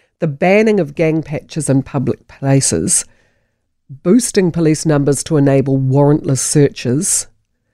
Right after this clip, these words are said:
preventing some gang members from communicating, and restricting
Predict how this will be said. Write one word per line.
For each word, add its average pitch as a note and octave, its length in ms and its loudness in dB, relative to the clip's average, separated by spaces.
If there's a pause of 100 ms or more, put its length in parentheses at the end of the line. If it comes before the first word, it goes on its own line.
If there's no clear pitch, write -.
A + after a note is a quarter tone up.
(220)
preventing G3+ 560 0
some F3+ 400 0
gang D#3 260 2
members D3 360 0
from C3 240 -6
communicating, F3 1000 0 (600)
and D3+ 180 0
restricting C#3+ 800 -2